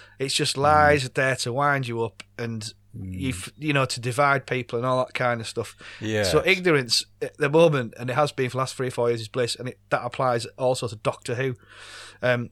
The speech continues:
Speaker 1: 'cause you don't tend to get it with many other T V shows, I don't think. Um, I don't know if
Speaker 2: Mm.
Speaker 1: because they blast them on Netflix, you know, there they all are kind of thing, and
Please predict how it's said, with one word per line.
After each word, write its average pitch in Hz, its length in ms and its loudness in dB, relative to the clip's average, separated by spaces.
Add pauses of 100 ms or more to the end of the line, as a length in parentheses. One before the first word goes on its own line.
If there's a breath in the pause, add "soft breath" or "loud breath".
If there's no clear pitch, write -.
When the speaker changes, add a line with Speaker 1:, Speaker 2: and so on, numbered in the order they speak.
(120)
Speaker 1:
'cause 180 100 -2
you 190 40 -4
don't 262 160 6
tend 214 140 2
to 147 80 -2
get 202 160 6
it 170 100 6
with 170 100 0
many 165 240 2
other 151 140 4
T 135 240 0
V 175 180 0
shows, 135 320 2
I 120 60 0
don't 113 240 -4
think. 87 320 -14 (240)
Um, 110 360 -6 (540)
I 127 40 0
don't 123 120 4
know 120 40 4
if 117 60 2
Speaker 2:
Mm. 113 100 0
Speaker 1:
because 113 140 0
they 123 60 -6
blast 147 300 0
them 135 140 -4
on 131 100 -2
Netflix, - 480 -4
you 135 80 -4
know, 117 340 0
there 135 160 2
they 123 100 0
all 120 180 4
are 120 160 4
kind 120 260 -2
of 110 80 -6
thing, 117 180 -6
and 117 140 -6